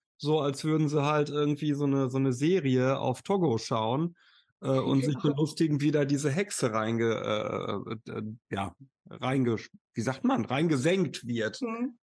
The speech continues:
Speaker 1: Das heißt, das
Speaker 2: Genau.
Speaker 1: gab es nicht. Okay.
Speaker 2: Das ist historisch nicht ganz korrekt. Also die meisten, also Hexenverfolgungen in England endeten meist mit Erhängen. Also es gab auch Ausnahmefälle,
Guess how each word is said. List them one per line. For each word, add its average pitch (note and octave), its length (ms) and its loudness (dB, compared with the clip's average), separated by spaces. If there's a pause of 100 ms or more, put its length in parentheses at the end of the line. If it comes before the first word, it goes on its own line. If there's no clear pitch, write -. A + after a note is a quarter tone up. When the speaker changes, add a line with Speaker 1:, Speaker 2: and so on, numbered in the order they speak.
Speaker 1:
Das - 100 -18
heißt, D#3 180 0
das G#3+ 140 2
Speaker 2:
Genau. A3 120 2
Speaker 1:
gab G#3 140 -2
es A#2+ 160 -6
nicht. G#2+ 400 -6
Okay. F3+ 460 -4
Speaker 2:
Das A#3+ 200 0
ist A3+ 100 0
historisch C4 500 0
nicht A#3 180 -4
ganz G#3+ 260 -4
korrekt. G#3+ 460 -2
Also G#3+ 160 2
die G3+ 120 0
meisten, G3+ 400 -2
also A3 440 -4 (100)
Hexenverfolgungen G3+ 960 -2
in G3+ 60 -2
England G#3+ 440 2 (120)
endeten A3 420 0
meist G3 340 -6
mit G3+ 240 -2 (340)
Erhängen. G3 460 0
Also G#3+ 140 0
es G3 120 -2
gab G#3+ 200 0
auch A3+ 140 -6
Ausnahmefälle, A3 920 0